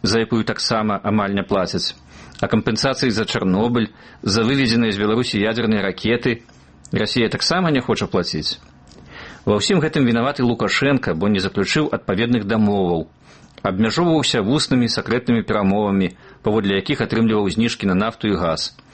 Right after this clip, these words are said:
А беларускія тавары тым часам прадаваліся ў Расіі па заніжаных коштах", напісаў у сваім лісце на Свабоду Алесь Станкевіч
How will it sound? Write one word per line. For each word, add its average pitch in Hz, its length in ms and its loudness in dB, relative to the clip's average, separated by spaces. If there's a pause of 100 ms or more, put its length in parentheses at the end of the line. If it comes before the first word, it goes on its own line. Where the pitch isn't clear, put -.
(360)
А 98 140 2
беларускія 101 400 0
тавары 120 400 -2
тым 131 160 2
часам 117 400 -2 (160)
прадаваліся 98 560 0
ў 90 80 2
Расіі 110 480 -2 (240)
па 160 100 0
заніжаных 87 560 0
коштах", - 540 -2 (520)
напісаў 120 540 0
у 107 60 -4
сваім 92 240 0
лісце 87 180 0
на 90 80 2
Свабоду 110 540 0
Алесь 95 400 -2
Станкевіч 92 840 -2